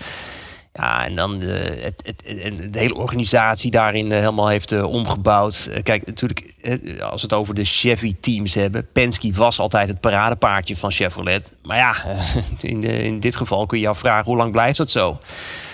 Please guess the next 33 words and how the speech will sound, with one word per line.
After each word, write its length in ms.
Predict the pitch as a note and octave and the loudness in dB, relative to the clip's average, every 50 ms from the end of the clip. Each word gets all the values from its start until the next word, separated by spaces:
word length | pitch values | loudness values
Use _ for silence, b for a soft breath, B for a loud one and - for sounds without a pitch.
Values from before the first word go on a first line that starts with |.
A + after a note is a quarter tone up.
| B B B _ | B B B _
Er 100 | - B2 | 0 2
gaat 80 | C3 | 2
natuurlijk 300 | B2+ A#2 C3 C3+ C#3+ C3 | 2 2 4 4 4 4
ook 60 | C3+ C3 | 4 2
een 60 | G#2 | 4
derde, 380 | F#2+ A#2+ B2+ C3+ C3 C#3+ - | 6 6 6 6 6 4 4
eh, 240 | A#2+ C#3 B2+ - C3 A#2+ | 4 4 2 2 0 -2
een 220 | G#2 - - B2 | -2 0 0 2
derde 240 | G#2+ A#2+ B2+ C3 C3+ | 4 6 6 6 6
auto 260 | A#2 B2 C#3 C#3 C#3+ | 6 4 4 4 4
ingezet 400 | C3 C#3 C3 A#2+ - - C#3 B2 | 4 4 4 4 4 4 4 4
worden 180 | A2+ B2+ C3 A#2+ | 2 0 2 4
bij 100 | C3 B2 | 4 4
een 60 | B2 | 4
handvol 360 | A2+ A#2 C3 B2+ - C3 B2 | 4 2 2 2 2 2 2
races 380 | A2+ B2 B2+ C3 A#2 C#3+ C#3+ B2 | 4 4 4 4 2 2 0 0
in 100 | B2 G#2+ | 0 -2
voorbereiding 640 | G2 - A#2 A#2+ G#2+ A2+ G2 G2 G#2 G#2+ B2 C3 A#2+ | 0 0 0 2 2 2 4 4 4 4 2 2 2
naar 260 | G#2 G2 F#2+ G#2+ A2+ | 2 4 4 2 2
drie 320 | G#2+ F#2 - A2+ A2+ G#2+ | 0 0 -2 0 0 0
fulltime 760 | F#2+ - - - A#3 B3 B3 G#3+ D#3 - - B2 G2+ G2+ G2 F#2 | 0 0 0 2 2 2 2 2 2 2 4 4 4 4 2 0
auto's 460 | G#2 F#2+ F#2 F#2+ F#2 - E2+ F2 - | 0 0 0 0 0 -2 -4 -2 -2
in 120 | G#2 G2+ F#2 | -2 -2 -2
tweeduizend 520 | - - G#2 G2+ G2 F#2 F2+ F#2 G#2+ G2+ | 0 0 0 2 2 2 0 0 -2 -4
drieëntwintig. 880 | G#2 G#2 G#2 G2+ F#2+ F#2+ F#2+ - G2 E2 E2 - C3+ C#3+ - - - - | -2 -2 -2 -4 -4 -4 -2 0 0 0 0 0 0 0 0 -2 -4 -6
Nou, 240 | C3+ A2 F#2+ - | -6 -6 -6 -6
dat 160 | - G2+ F#2+ - | -8 -8 -2 0
zijn 180 | A2 G#2 G2 | 0 0 2
de, 140 | G#2 G#2 G2+ | 2 0 0
de 100 | G2+ G#2 | 0 2
mannen. 340 | G#2 G#2 A2 A#2 C3 C#3 - - | 2 2 2 2 0 -2 -4 -6
Natuurlijk, 480 | A#2+ A2 G#2 F#2 B2 B2 A2 F#2 - | -6 -4 -2 0 2 2 0 0 0
eh, 140 | G#2+ G#2 G2+ | 0 0 0